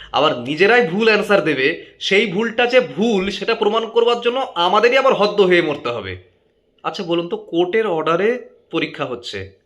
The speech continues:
তাতে এই যে অ্যান্সারগুলো তুলে দিচ্ছে ওরা, এই প্রশ্নগুলো তৈরি, তার অ্যান্সার কি তৈরি, এই দায়িত্বগুলো তো ছিল এবং আছে কিছু শিক্ষকদের উপর বা কিছু প্রফেসরদের উপর, তাদের নিশ্চয় একটা টিম রয়েছে।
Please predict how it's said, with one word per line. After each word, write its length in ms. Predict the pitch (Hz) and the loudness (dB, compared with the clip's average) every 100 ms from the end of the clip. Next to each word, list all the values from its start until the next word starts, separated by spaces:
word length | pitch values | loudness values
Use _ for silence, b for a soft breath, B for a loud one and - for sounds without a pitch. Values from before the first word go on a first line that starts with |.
| _ _ _ _ _ | _ _ _ _ _
তাতে 240 | 170 185 220 | -4 0 2
এই 180 | 180 185 | 2 2
যে 120 | 214 | -2
অ্যান্সারগুলো 520 | 180 170 190 180 196 | -4 -4 -4 -2 -2
তুলে 260 | 175 156 139 | -2 -4 -2
দিচ্ছে 440 | 151 - 147 120 | -4 -6 -6 -4
ওরা, 380 | 113 110 131 - _ _ _ _ _ _ _ - | -2 -4 -6 -16 _ _ _ _ _ _ _ -2
এই 120 | 202 | -2
প্রশ্নগুলো 600 | - 180 - 214 202 196 | 0 -2 -2 -6 -4 -2
তৈরি, 480 | - 135 127 127 139 | -2 -4 -4 -4 -4
তার 300 | 147 143 143 | -2 -2 -2
অ্যান্সার 420 | 123 135 - 170 | -4 -6 -2 -4
কি 140 | 170 156 | -4 -8
তৈরি, 580 | 127 120 117 123 - _ _ _ _ | -4 -4 -4 -8 -14 _ _ _ _
এই 140 | 180 196 | -2 -2
দায়িত্বগুলো 640 | 135 135 143 - 202 220 | 0 -2 -4 -8 -6 -4
তো 480 | 214 233 226 226 - | 0 2 2 0 -8
ছিল 460 | - - 226 170 120 | -10 -6 -2 0 0
এবং 280 | 143 170 165 | -2 -2 -2
আছে 400 | 185 180 127 147 | -2 -2 0 -2
কিছু 260 | 190 196 | -6 -8
শিক্ষকদের 540 | - 208 - 214 190 185 | -8 -8 -12 -10 -6 -6
উপর 180 | 180 170 | -4 -4
বা 100 | 170 | -6
কিছু 240 | 180 190 | -6 -8
প্রফেসরদের 540 | 196 208 208 214 226 | -8 -8 -8 -6 -6
উপর, 320 | 240 240 131 - _ _ - | -4 -4 -6 -8 _ _ -8
তাদের 240 | 156 160 | -8 -6
নিশ্চয় 260 | 170 220 214 | -6 -4 -6
একটা 140 | 208 | -6
টিম 240 | 247 226 | -6 -4
রয়েছে। 400 | 160 139 - 160 | -2 -2 -4 -12